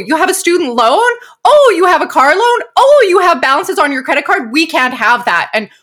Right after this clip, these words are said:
of course, we're gonna be together long term. I'm gonna work three jobs and I'm gonna pay these all off." And I did. So great, leaving the relationship debt free, except for that all of my money is into these things.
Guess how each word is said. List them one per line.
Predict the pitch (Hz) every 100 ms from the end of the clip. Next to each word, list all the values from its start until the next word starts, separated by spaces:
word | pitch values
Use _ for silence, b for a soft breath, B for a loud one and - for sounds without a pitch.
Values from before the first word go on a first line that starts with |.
| b
of | 247
course, | - 381 370
we're | 320
gonna | 269 269
be | 254
together | 233 233 233
long | 220 226 226
term. | 247 220 196 b b -
I'm | 285 415
gonna | 294 262
work | 254 -
three | - 359 349
jobs | 311 285 294 269
and | 214 -
I'm | 262 320
gonna | 247 254
pay | 254 247
these | 233 226
all | 208 202
off." | 175 147 - _ _ _ _ -
And | 220
I | 247
did. | 214 143 220 - b b -
So | 247 226
great, | 226 202 226 392 - _
leaving | 226 254 254
the | 254
relationship | 226 214 247 240 240 196
debt | 214 190 -
free, | 202 202 240
except | 240 208
for | 208
that | 190 175 _ _ _ 214
all | 214
of | 196
my | 202 202 208
money | 202 190 208 269 214
is | 208 196
into | - 214 233
these | 202 190 196
things. | 185 202 262